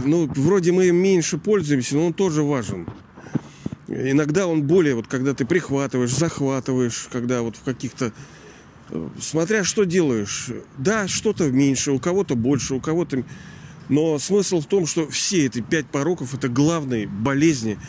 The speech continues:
человека. Это похоть, гнев, вот как я сегодня, я уже трижды, по-моему, проявлял этот гнев, на собаку орал. <laughs> Дебил, да, вот так. Ах. Потом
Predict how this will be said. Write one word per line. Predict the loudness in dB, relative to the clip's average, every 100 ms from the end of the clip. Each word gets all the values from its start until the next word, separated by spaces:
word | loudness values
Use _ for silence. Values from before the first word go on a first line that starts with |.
| -14 -10
человека. | -4 -2 0 0 -2 -6 -12 -14 -18 -20 -20 -20 -6
Это | -4 -4
похоть, | 0 0 0 -2 -2 -8 -18 -20 -20 -16
гнев, | -6 2 6 6 4 -2 -8
вот | -8 -4
как | -4 0
я | 0
сегодня, | 2 -2 -2 -4 -2
я | -2 -2
уже | -4
трижды, | -4 -2 -2 -2 -2
по-моему, | -2 -4
проявлял | -2 -2 0 0 -2
этот | -6 -8 -8 -12 -12 -6
гнев, | -2 -2 -2
на | -4
собаку | -2 -2 -2 -2 -2
орал. | 0 -2 -4 -14 -20 -20 -20 -20 -8
<laughs> | -8 -8 -6 -6 -4 -8 -6
Дебил, | -4 -2 -2 0 2 2 2
да, | 2 0
вот | 0
так. | -2 -6 -10 -18 -18 -18 -18 -20 -18 -16 -16 -16 -18 -16 -14 -12 -14 -14 -6
Ах. | -2 0 0 0 -2 -4 -6 -8 -12 -16 -18 -18 -16 -16 -14 -14 -14 -14 -14 -14 -20 -20 -20 -20 -20 -12 -6
Потом | 0 2 2